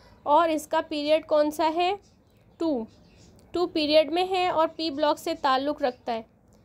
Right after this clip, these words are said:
इस तरीके से आप बहुत ईजीली पता लगा सकते हैं। और इसके अलावा जो है, अगर एटॉमिक नंबर पता लगाना है तो फिर आपने ऊपर से सारे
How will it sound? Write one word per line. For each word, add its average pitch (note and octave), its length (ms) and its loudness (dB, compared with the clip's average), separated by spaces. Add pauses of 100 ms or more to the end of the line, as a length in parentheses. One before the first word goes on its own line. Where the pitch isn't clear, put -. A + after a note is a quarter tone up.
(260)
इस D4+ 160 -4
तरीके E4 340 2
से F#4 120 0
आप E4 160 4
बहुत D4 300 2
ईजीली D4+ 500 0
पता C#4+ 300 0
लगा C#4 300 2
सकते D4+ 300 -6
हैं। E4 140 0
और D#4 200 4
इसके E4 300 -4
अलावा D4 400 2
जो D#4 160 -2
है, D#4+ 300 4 (720)
अगर D#4 260 2
एटॉमिक D#4 400 0
नंबर D4+ 320 2
पता F4 260 0
लगाना E4 400 2
है F4 60 0
तो F#4 140 0
फिर D#4+ 260 -2
आपने D#4+ 320 2
ऊपर D#4 320 -2
से F4+ 160 -6
सारे D4 360 0